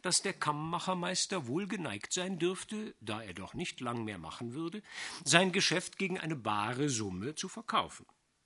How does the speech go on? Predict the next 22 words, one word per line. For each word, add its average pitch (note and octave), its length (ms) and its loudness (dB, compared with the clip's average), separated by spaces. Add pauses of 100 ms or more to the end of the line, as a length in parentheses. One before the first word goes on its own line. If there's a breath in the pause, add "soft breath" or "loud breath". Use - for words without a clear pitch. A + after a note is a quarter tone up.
(140)
Züs F#3+ 440 6
wollte F#3 260 0
ihren F#3+ 340 0
Gültbrief F#2+ 720 0
dazu B2+ 340 -2
hergeben D#3 540 -4 (240 loud breath)
und G#3 160 -4
der G#3 80 -2
Schwabe D3+ 560 -4
sein F3 340 -2
Geldchen C3+ 540 0
auch G#2+ 320 -6
dazu B2 440 -2
tun, B2+ 360 0 (240 loud breath)
und C#3+ 160 0
dann F#3+ 260 12
wären G#3+ 320 8
sie D#3+ 300 4
die B2+ 160 4
Herren C3+ 360 6
der C3 100 4
Sachlage A#2 640 0